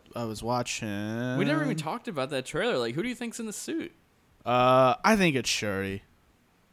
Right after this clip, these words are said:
Speaker 1: Eh, it's probably Shuri.
Speaker 2: The way they angled it, you really can't tell if it's a girl butt or a guy butt. <laughs>
Speaker 1: Oh, you can tell it's a girl butt.
Speaker 2: I don't think it, I mean, I don't think you can
Speaker 1: I mean, you can
Speaker 2: definitely
Speaker 1: definitely tell it was a girl's arm,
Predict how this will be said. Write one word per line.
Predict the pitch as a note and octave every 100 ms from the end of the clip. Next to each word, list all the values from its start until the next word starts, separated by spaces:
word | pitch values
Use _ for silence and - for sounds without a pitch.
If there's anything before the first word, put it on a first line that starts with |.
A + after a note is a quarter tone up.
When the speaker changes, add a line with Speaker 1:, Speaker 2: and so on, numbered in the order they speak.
| _ -
Speaker 1:
Eh, | E3+ D3
it's | D#3
probably | E3 C3
Shuri. | G#2+ A2 F#2+ F#2 - -
Speaker 2:
The | D#3
way | G3+
they | C4+ G#3+
angled | F#3+ A#3+ D#3
it, |
you | C#3+ C#3
really | D3+ A#3+ A#3
can't | G#3 F#3
tell | F#3 G3
if | B2+
it's | A#2+ B2
a |
girl | A2+ B2+ C#3+
butt | C#3
or | C3 A2
a |
guy | A2+ B2
butt. | G2+ F2+ D#2+ -
<laughs> | - - - -
Speaker 1:
Oh, | A#2 D3
you | F3
can | G3+
tell | G3+ F3+
it's | D#3+
a |
girl | D3+ D#3+ D3
butt. | C3 C3 B2 -
Speaker 2:
I | -
don't | C#4+ E3+
think | A2
it, | G2 G2
I | G#2+
mean, | G2+
I | A2+
don't | G2+
think | G2+ E2+
you |
can | - D2+ C#2
Speaker 1:
I | -
mean, | F#3 G3+
you | A#3
can | A#3
Speaker 2:
definitely | A#3 G3+
Speaker 1:
definitely | F3 G3+ D#3+ C#3
tell |
it | D#3
was | C#3
a |
girl's | C3 D3 C3
arm, | A#2 C3+ F2 G#2